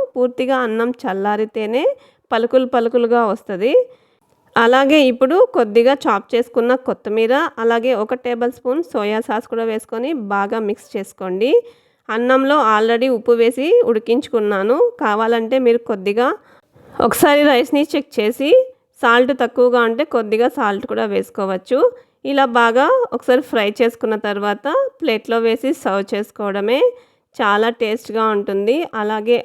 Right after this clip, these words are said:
ఆమ్లెట్ పీసులు కూడా వేసాం కదా, చూడ్డానికి కూడా కొంచెం డిఫరెంట్‌గా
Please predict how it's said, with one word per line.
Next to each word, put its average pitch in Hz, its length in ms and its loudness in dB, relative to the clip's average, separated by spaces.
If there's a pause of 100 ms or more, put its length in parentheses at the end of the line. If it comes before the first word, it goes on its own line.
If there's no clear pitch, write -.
(120)
ఆమ్లెట్ 226 340 -2
పీసులు 233 340 -4
కూడా 214 200 -4
వేసాం 202 320 -4 (100)
కదా, 208 220 -4 (460)
చూడ్డానికి 240 540 2
కూడా 247 120 4 (100)
కొంచెం 233 280 -2 (120)
డిఫరెంట్‌గా 202 540 -4